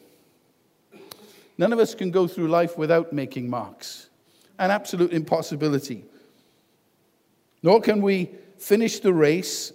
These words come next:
and not be, leave behind any sort of legacy. It is not possible to live on this planet, fulfill your days, and not leave marks.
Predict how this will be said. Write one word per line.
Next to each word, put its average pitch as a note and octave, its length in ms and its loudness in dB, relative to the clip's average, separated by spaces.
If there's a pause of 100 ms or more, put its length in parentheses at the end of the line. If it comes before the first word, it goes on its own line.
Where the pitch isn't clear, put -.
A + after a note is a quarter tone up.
and C#3+ 140 -4
not F#3 300 0
be, E3+ 260 -4
leave E3+ 260 -2
behind E3 540 -2
any F3+ 240 -4
sort F3+ 380 -4
of F#3 120 -2
legacy. G#3+ 640 -4 (840)
It G3+ 120 6
is G#3+ 200 -2
not A3 260 0
possible G3 580 -2
to E3+ 200 -2
live A3 220 4
on A#3+ 180 2
this A#3 180 -4
planet, E3 640 -2 (720)
fulfill G3 540 6
your A3+ 240 6
days, D#3+ 460 4
and E3 160 2
not F3 180 0
leave E3 220 0
marks. - 580 -2